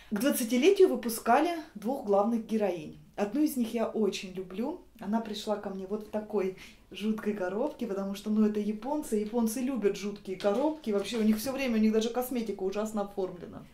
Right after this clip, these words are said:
Света мне показала и спросила: «Тебе надо?»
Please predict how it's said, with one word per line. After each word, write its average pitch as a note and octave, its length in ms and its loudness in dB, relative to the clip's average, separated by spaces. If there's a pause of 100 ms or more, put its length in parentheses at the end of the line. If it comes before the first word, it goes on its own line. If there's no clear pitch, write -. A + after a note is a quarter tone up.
Света F#4+ 220 4
мне C4+ 120 0
показала A#3+ 560 0
и B3+ 40 -4
спросила: A#3 640 -4 (340)
«Тебе G#3+ 220 0
надо?» A#3+ 380 -2